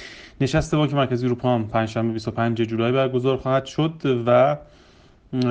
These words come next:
در خصوص ای سی بی این قطعی هستش که اونها به سمت تسهیل بیشتر حرکت می‌کنن، اما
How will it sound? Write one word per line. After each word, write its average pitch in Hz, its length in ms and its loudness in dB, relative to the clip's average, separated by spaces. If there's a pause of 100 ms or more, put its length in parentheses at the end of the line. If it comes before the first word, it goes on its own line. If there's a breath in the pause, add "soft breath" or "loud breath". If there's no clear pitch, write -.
در 120 160 4
خصوص 120 380 -4
ای 139 120 -2
سی 123 200 -8
بی 139 120 -6
این 165 180 -2
قطعی 139 300 2
هستش 156 220 -6
که - 60 -4
اونها 135 160 0
به 135 60 -2
سمت 135 280 -2
تسهیل 131 320 -4
بیشتر 127 280 -2
حرکت 127 400 -2
می‌کنن، 120 220 -2
اما 123 340 -2